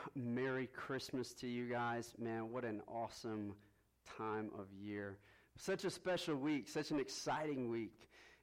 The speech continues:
And, uh, we're sure glad that you guys are joining us here this morning as we get into God's Word,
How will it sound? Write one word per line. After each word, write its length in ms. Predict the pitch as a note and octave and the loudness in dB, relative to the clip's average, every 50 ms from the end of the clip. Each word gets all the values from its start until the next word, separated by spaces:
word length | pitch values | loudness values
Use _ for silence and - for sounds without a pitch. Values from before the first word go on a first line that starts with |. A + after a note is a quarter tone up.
| _ - | _ -4
And, 260 | A2 A2 A2 G#2+ G#2+ | -2 0 0 2 2
uh, 240 | A2 A2 G#2+ A2 A2 - | 2 2 4 2 2 2
we're 180 | A#2+ B2+ B2 A#2+ | 2 0 0 0
sure 240 | - - B2 A#2+ | -2 -2 -2 -2
glad 380 | G#2+ G2+ A2 A2 A2 A2 G#2+ G#2 | -2 0 2 4 4 4 4 2
that 100 | G#2 - | 0 -4
you 100 | A2 A2 | -4 -4
guys 300 | - A2+ G#2 G#2 G2 - | -2 0 0 0 0 -2
are 60 | G#2 | -6
joining 420 | G2 - C3 C3+ C3+ C#3 C3+ C3+ C3 | -6 0 2 2 4 4 4 2 2
us 160 | B2 A#2+ - | 0 0 -2
here 160 | C3+ B2+ A#2+ | 0 0 0
this 240 | A#2 A#2 A2 - - | 0 -2 -4 -2 -2
morning 480 | A2+ A2 A2+ A2+ A2 A2 A2 G#2+ G2+ F#2+ - - - - - - - | -2 0 2 2 2 2 0 0 -2 -4 -8 -16 -20 -20 -20 -16 -6
as 220 | - G#2+ G#2+ G2 G#2 | -4 -4 -4 -4 -2
we 320 | G#2+ A2+ A2 A2 G#2+ G#2+ A#2 - - _ _ _ _ _ _ _ _ _ _ _ _ | -2 0 0 0 -2 -4 -6 -12 -18 _ _ _ _ _ _ _ _ _ _ _ _
get 140 | - G3 F#3 | -2 0 2
into 200 | E3 D#3+ D3+ C#3+ | 4 2 2 2
God's 340 | C3 B2+ C3 B2+ B2 A2+ G#2+ | 2 2 4 4 2 2 0
Word, 560 | A2 A#2 A#2+ A#2+ A#2+ B2 A#2+ A#2+ A#2+ A2 A2 | 0 0 2 4 4 4 2 2 0 -2 -4